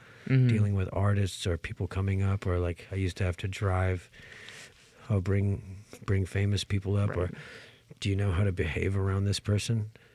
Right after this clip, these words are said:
Speaker 2: And I'm
Speaker 1: Yeah.
Speaker 2: like, "Uh, yeah, I've reco-, name 'em, I recorded 'em."
Speaker 1: Mm-hmm. <laughs>
Speaker 2: It's like, "Do you wanna be part of the show, or are you just a fan?"
Speaker 1: Yeah.
Speaker 2: And I chose to be in the show.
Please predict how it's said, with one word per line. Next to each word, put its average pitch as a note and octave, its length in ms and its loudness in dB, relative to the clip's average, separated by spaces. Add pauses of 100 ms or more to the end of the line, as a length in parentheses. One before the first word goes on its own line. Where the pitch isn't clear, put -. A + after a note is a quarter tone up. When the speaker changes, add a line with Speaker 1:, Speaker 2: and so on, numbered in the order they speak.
(460)
Speaker 2:
And - 40 -4
I'm A2 40 2
Speaker 1:
Yeah. A2 160 2
Speaker 2:
like, G#2+ 200 2
"Uh, A2+ 120 4
yeah, G#2+ 380 2
I've F#2+ 200 0 (440)
reco-, - 320 -8
name A#2 320 2
'em, G#2+ 120 4
I G#2 60 2
recorded G2+ 500 0
'em." F2 140 -4 (300)
Speaker 1:
Mm-hmm. C3+ 680 4 (240)
<laughs> - 200 -18
Speaker 2:
It's F#2+ 180 -2
like, G2+ 180 0
"Do G2+ 140 -2
you G2+ 140 4
wanna G2+ 160 4
be G2+ 120 4
part G#2+ 300 2
of A2+ 80 2
the A#2+ 80 4
show, C3 320 4
or B2+ 100 6
are G2 60 4
you G2 240 4
just G2+ 260 -2
a F#2+ 60 -2
fan?" F#2 460 -2 (360)
Speaker 1:
Yeah. G#2 360 0 (180)
Speaker 2:
And G#2 120 2
I G2+ 220 2
chose A2 600 2
to - 120 -4
be G2 420 2 (840)
in G#2 100 -2
the G#2 100 0
show. E2 300 -2